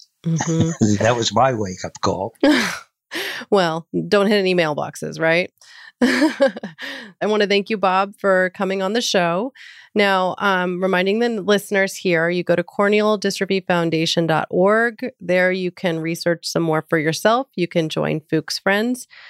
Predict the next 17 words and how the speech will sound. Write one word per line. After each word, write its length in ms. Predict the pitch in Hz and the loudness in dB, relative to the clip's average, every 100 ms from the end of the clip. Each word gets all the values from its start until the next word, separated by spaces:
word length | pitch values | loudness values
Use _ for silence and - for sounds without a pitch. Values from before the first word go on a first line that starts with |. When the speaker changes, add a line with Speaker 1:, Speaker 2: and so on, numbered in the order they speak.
| - 214 | -4 -2
Speaker 1:
You 100 | 214 | 0
can 140 | 214 | 2
even 260 | 220 226 226 | 2 2 0
choose 260 | 214 208 | 0 0
to 100 | - | 0
donate. 500 | 175 160 151 - 57 | 0 0 0 -2 -2
There 160 | 180 165 | 0 2
are 40 | 165 | 2
options 460 | 165 - 175 170 | 0 0 -2 -2
to 100 | - | -2
do 180 | 160 170 | 0 2
so 200 | - 175 | 2 0
for 180 | 165 156 | 2 0
one-time 580 | 156 165 170 190 196 185 | 0 0 0 0 0 0
or 80 | |
revolving 640 | 160 156 160 160 165 185 190 | 0 2 2 2 2 0 2
donations. 840 | 175 165 165 185 254 285 302 | 2 2 0 2 0 0 -2